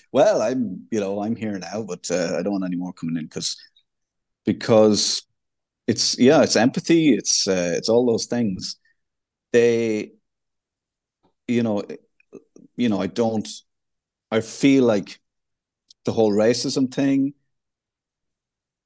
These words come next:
is hopefully, you know, being diluted at least. Um, they tend not to see things in that, in that way. Um,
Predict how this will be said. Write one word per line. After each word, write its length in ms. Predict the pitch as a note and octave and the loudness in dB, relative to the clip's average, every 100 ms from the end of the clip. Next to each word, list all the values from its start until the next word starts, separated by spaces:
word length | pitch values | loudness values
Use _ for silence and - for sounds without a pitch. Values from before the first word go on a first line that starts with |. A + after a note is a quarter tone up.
| - | -6
is 180 | G#2 | -6
hopefully, 720 | - A2+ A#2 - A#2+ B2 B2 - | -2 -2 -2 -6 -4 -4 -4 -8
you 80 | A2+ | -6
know, 300 | F#2 F#2 - _ | -6 -8 -12 _
being 480 | - G#2 G2 F#2 F2+ - _ _ _ _ | -2 0 0 -2 -6 -14 _ _ _ _
diluted 560 | A#2 G#2 G#2+ A2 C3 C3 | -2 0 0 0 -4 -6
at 100 | A2+ | -2
least. 380 | A#2 - - _ _ _ _ _ _ _ G2+ | -2 -2 -10 _ _ _ _ _ _ _ -10
Um, 500 | F#2+ G2+ F#2+ F#2+ E2+ - _ _ _ _ _ _ - | -6 -4 -4 -6 -8 -14 _ _ _ _ _ _ -4
they 120 | A2 | -2
tend 240 | - A2 | 0 0
not 160 | G#2 G2+ | 0 -2
to 60 | |
see 220 | - G2 G2+ | -6 -4 -4
things 320 | - A2 G#2+ | -4 -4 -4
in 140 | G#2+ | -4
that, 160 | G#2 G2+ _ | -4 -8 _
in 120 | G#2+ | -6
that 160 | G2+ - | -6 -2
way. 320 | G#2 A2 A2+ - _ _ _ _ _ _ - | 0 0 -2 -10 _ _ _ _ _ _ -8
Um, 560 | G2+ F#2 F#2 F2+ F2+ | -4 -2 0 -2 -4